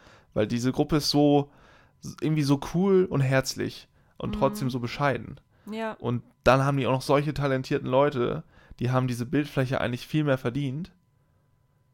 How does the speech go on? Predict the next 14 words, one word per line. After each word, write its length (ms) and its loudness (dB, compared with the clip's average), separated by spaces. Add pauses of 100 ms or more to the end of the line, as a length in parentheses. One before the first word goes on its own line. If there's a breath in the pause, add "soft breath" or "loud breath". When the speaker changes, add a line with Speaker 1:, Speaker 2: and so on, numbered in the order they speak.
(160)
Speaker 1:
Oder 140 0
die 80 2
Aufmerksamkeit. 920 -2 (180 soft breath)
Und 260 0
dann 220 6
wird 160 2
den, 280 -2
wird 120 -6 (200)
denen 420 -6
quasi 420 -4
durch 220 -12
so 80 -10
einen 160 -6
Skandal 720 0